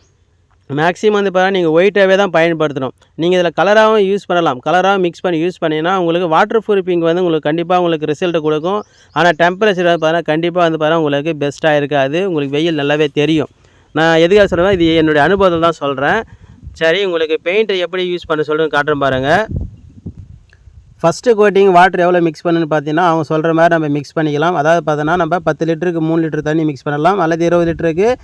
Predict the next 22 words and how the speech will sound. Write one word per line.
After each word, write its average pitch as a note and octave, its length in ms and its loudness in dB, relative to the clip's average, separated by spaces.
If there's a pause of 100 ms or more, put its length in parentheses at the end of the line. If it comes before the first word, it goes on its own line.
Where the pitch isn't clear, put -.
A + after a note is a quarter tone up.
(280)
அதிகபட்சமா F3 540 0
ஏழு E3+ 300 4
லிட்டர் E3 180 -6
தண்ணி D#3 180 2
மிக்ஸ் D3+ 180 -4
பண்ணி D#3 260 0
யூஸ் C#3 140 -8
பண்ணலாம். D3 320 0
அதாவது D#3+ 400 2
மூணு F3+ 260 2
லிட்டரு D#3+ 340 2 (880)
பெயிண்ட்டுக்கு G3+ 420 4
ஒரு E3 200 4
லிட்டர் D#3 280 -2
தண்ணி, D#3 240 2
அந்த D#3+ 240 -2
மாதிரி E3+ 220 4
மிக்ஸ் D#3 180 -2
பண்ணி D#3+ 280 0
யூஸ் D#3 160 -8
பண்ணலாம். D3 380 -2 (360)
ஆ, D3 80 0